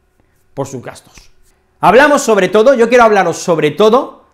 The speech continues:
de empresas en esta ocasión, en esta frase, última frase, que es una frase ya a nivel C dos, pero bordeando ya el límite del C dos. Porque aprender frases también es más complicado, obviamente,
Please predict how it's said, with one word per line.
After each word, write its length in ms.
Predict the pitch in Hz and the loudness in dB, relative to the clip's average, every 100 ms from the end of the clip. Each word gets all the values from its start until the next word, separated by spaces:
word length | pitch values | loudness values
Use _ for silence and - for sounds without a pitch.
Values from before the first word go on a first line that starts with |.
| - | -10
de 200 | 135 160 | -2 0
empresas 760 | 139 120 143 - - - - - | -2 -4 -6 -6 -16 -20 -20 -12
en 120 | 147 | -10
esta 180 | 135 131 | -8 -10
ocasión, 340 | 120 - 113 | -18 -20 -20
en 120 | 120 | -20
esta 520 | 147 143 165 - - _ | -12 -6 -6 -6 -20 _
frase, 800 | _ 175 190 190 - 226 240 - _ - | _ 0 2 0 -2 -6 -8 -16 _ 0
última 400 | 233 - 185 160 | 0 0 -2 -4
frase, 560 | 165 165 220 226 - _ - | -6 -6 -6 -10 -14 _ -12
que 80 | 143 | -10
es 120 | 143 | -8
una 160 | 170 143 | -8 -8
frase 400 | - 165 180 156 | -6 -8 -6 -4
ya 120 | 160 | -4
a 20 | |
nivel 480 | 160 151 170 160 - | -2 -2 -4 -6 -18
C 300 | - - 202 | -12 0 2
dos, 500 | 175 202 233 - - _ _ _ _ _ | 2 0 -2 -10 -20 _ _ _ _ _
pero 240 | 151 143 135 | -6 -4 -2
bordeando 500 | 143 143 147 175 175 | -2 0 -2 -2 -2
ya 300 | 160 180 - | 0 -2 -4
el 280 | 147 135 143 | -6 -4 -2
límite 600 | 160 160 160 190 190 - | -2 -4 -6 -10 -12 -16
del 140 | 147 | -16
C 120 | 123 | -14
dos. 180 | 123 120 | -16 -18
Porque 480 | - 196 196 233 233 _ _ - | -10 -6 -4 -6 -8 _ _ -12
aprender 400 | 135 147 160 190 | -10 -6 -6 -6
frases 420 | 190 180 175 190 | -4 -6 -6 -10
también 260 | 156 151 160 | -10 -8 -8
es 200 | 160 135 | -8 -10
más 340 | 127 151 165 | -6 -4 -4
complicado, 640 | 180 165 170 156 160 196 | -6 -10 -6 -4 -4 -6
obviamente, 640 | - 139 156 139 143 202 | -10 -10 -10 -10 -12 -14